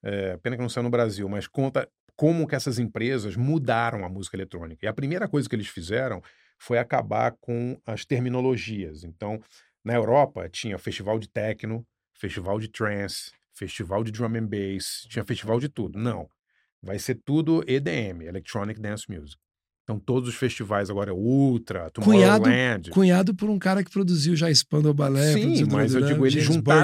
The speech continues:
Speaker 2: Burgers.
Speaker 1: tudo num
Speaker 2: Sim,
Speaker 1: só,
Speaker 2: sim, sim,
Speaker 1: porque eles
Speaker 2: E D M.
Speaker 1: perceberam que você dividir, tipo assim, você vai na Bélgica, tem lá um festival, ou na Alemanha, na Holanda, os festivais são de techno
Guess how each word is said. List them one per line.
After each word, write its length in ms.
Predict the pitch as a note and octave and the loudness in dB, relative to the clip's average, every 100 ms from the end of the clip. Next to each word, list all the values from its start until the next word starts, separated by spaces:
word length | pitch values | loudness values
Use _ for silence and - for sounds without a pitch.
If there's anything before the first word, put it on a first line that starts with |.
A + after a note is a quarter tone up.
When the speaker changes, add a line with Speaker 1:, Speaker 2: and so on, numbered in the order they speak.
| F#3 | 6
Speaker 2:
Burgers. 160 | C3+ | 2
Speaker 1:
tudo 220 | E3 F3 F3 | 2 2 2
num 120 | F#3 | 2
Speaker 2:
Sim, 180 | - G#3+ | 6 8
Speaker 1:
só, 100 | B3+ | 8
Speaker 2:
sim, 220 | B3 C4+ | 6 4
sim, 140 | - | 4
Speaker 1:
porque 120 | G3+ D#3 | 6 8
eles 140 | G3+ | 10
Speaker 2:
E 40 | |
D 40 | F#3+ | 10
M. 60 | F#3+ | 8
Speaker 1:
perceberam 480 | D#3 C#3+ C3 D#3+ E3 | 6 4 4 4 4
que 120 | D3+ | 4
você 320 | D3 D3 E3 | 4 4 2
dividir, 720 | D#3+ D3+ C3+ G2+ A#2+ D#3 F#2 - | 2 2 0 0 0 2 0 -6
tipo 160 | - | -6
assim, 140 | B2 A#2+ | -4 -2
você 80 | A2 | 0
vai 140 | C#3+ | 0
na 100 | C#3 | 0
Bélgica, 720 | G2+ A2+ A2 G2+ F#2 - - _ | -2 0 0 -2 -8 -16 -20 _
tem 160 | G2+ G2 | -8 -6
lá 180 | G2 | -4
um 80 | G2+ | -6
festival, 440 | F#2+ G#2 - G2+ G2 F#2+ | -6 -8 -6 -4 -4 -4
ou 140 | G2+ | -6
na 120 | G#2 | -6
Alemanha, 600 | G#2 G2+ A2 C3+ C3+ G#2+ | -6 -6 -2 0 0 0
na 120 | F#2 G#2 | -4 -4
Holanda, 600 | G#2+ G#2+ D3 C3+ F2 - _ | -2 0 2 0 -2 -12 _
os 60 | - | -10
festivais 380 | - F#2 E2 D#2+ | -8 -6 -10 -10
são 100 | G#2+ | -12
de 80 | C3+ | -6
techno 380 | F3 G2 - | -6 -6 -12